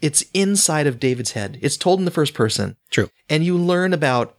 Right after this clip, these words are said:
Speaker 1: his fears and his angst. Um, and so it's not a kid's book, and it's, it, but I don't know why it wouldn't fit in the adult genre as well.
Speaker 2: Right.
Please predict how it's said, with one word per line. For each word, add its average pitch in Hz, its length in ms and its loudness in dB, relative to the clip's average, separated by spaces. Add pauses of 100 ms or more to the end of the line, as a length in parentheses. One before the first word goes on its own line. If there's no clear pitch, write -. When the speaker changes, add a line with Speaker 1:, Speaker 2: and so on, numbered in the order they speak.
Speaker 1:
his 120 400 0
fears 139 500 2
and 113 120 -8
his 110 240 -6
angst. 123 580 -2 (920)
Um, 113 460 -4 (320)
and 147 80 0
so 165 120 6
it's 147 140 4
not 151 160 4
a 160 40 0
kid's 156 280 2
book, 110 400 -2 (580)
and 131 160 2
it's, - 520 -2
it, - 260 -2 (160)
but 127 200 -4
I 135 80 2
don't 139 120 -2
know 127 80 0
why 131 220 2
it 120 100 0
wouldn't 127 240 -4
fit 127 240 0
in 127 80 -4
the 117 100 -4
adult 113 300 -2
genre 110 320 -2
as 107 160 -8
well. 98 220 -10 (720)
Speaker 2:
Right. 127 220 0